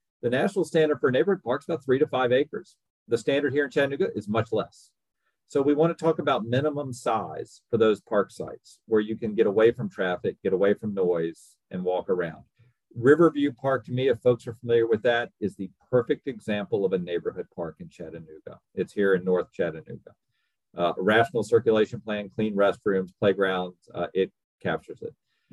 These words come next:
The next step up from there is a community park. So that may be a North Hickson Park, as it would be. Southside Park probably fits that as well. Uh, Tyner, uh, Park can fit that as well.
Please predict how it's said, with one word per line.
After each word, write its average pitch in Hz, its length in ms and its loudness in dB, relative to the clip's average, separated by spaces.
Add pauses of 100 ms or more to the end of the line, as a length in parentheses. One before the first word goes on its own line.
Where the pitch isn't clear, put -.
(160)
The 127 40 -6
next 151 220 4
step 160 160 6
up 151 160 4
from 135 140 0
there 127 280 6
is 110 220 4
a 104 220 2
community 120 260 -2
park. 135 380 0
So 117 200 4
that 117 200 2
may 120 100 2
be 113 160 2
a 110 60 4
North 107 280 -4
Hickson 120 320 -6
Park, 170 300 -4 (260)
as 139 120 -4
it 147 100 2
would 139 100 -2
be. 160 240 -2
Southside 123 460 -4
Park - 260 -6
probably 135 240 -4
fits - 220 -12
that 131 180 -4
as 131 200 -8
well. 139 300 -4 (420)
Uh, 101 160 0
Tyner, 123 480 -2 (440)
uh, 127 180 -4
Park 135 280 -2 (100)
can 131 140 -10
fit 131 200 -4
that 139 160 0
as 123 140 -4
well. 139 360 0